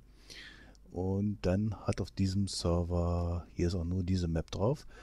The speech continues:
keiner mehr O P. Ähm, es ist eine einfache Insel. Hier ist nicht viel drauf.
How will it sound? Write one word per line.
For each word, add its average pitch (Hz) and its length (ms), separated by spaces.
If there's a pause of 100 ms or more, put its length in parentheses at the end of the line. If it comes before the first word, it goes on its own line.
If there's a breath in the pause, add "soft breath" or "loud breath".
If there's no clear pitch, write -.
(280 loud breath)
keiner 78 320
mehr 76 140
O 76 80
P. - 300 (680 loud breath)
Ähm, 117 540 (880)
es 92 120
ist 123 260
eine 95 100
einfache 87 380
Insel. 185 340 (800)
Hier - 140
ist - 260
nicht 92 200
viel - 200
drauf. - 540